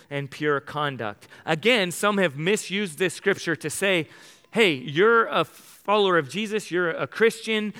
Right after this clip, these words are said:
and your husband is not." Um, if they are, all the more. Like, it's like, n-, no, okay, no room for that. But some have said, "Oh, well, in this case, if, if, if your husband is not a Christian,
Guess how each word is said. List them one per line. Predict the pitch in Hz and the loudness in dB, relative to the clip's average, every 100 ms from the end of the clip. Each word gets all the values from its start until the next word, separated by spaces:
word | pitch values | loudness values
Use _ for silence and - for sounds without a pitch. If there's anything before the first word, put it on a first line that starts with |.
| - | -12
and | - 175 165 | 0 0 2
your | 151 170 | 2 0
husband | 135 202 165 202 170 | 4 2 2 0 0
is | 147 135 | -4 -2
not." | 190 220 226 - - - - - | 0 2 0 -4 -18 -20 -12 0
Um, | 175 160 151 - - | 2 2 -2 -8 -4
if | 196 | 0
they | 185 170 - | 2 2 4
are, | 233 180 147 240 | 4 4 4 2
all | 175 | 0
the | 165 | 0
more. | 156 160 139 | 0 0 0
Like, | 135 - | -2 -4
it's | 170 - | -8 -4
like, | 160 143 - | -4 -4 -4
n-, | 151 160 | -12 -10
no, | 170 160 151 113 107 | -4 2 2 0 -8
okay, | - 165 | -6 -4
no | 151 160 170 | 0 2 2
room | 160 170 | 2 -2
for | 156 | -4
that. | 139 127 | -2 -2
But | 170 170 | -4 -6
some | - 254 277 202 | 0 2 2 2
have | 175 - - - | 0 -2 -16 -12
said, | - 208 320 | -4 -4 0
"Oh, | 330 330 226 | 2 6 6
well, | 202 214 185 165 | 4 2 2 -2
in | - 196 | -2 -2
this | 240 285 | 0 -2
case, | - 202 185 - | 0 2 2 2
if, | 180 - - - | -4 -6 -20 -4
if, | 185 - | -4 0
if | - 190 | 0 2
your | 190 | 2
husband | 180 196 165 180 | 2 2 0 -4
is | 151 | -4
not | 151 208 285 247 | -2 2 2 2
a | |
Christian, | - 190 180 - 180 160 | 0 -2 -2 -2 -4 -6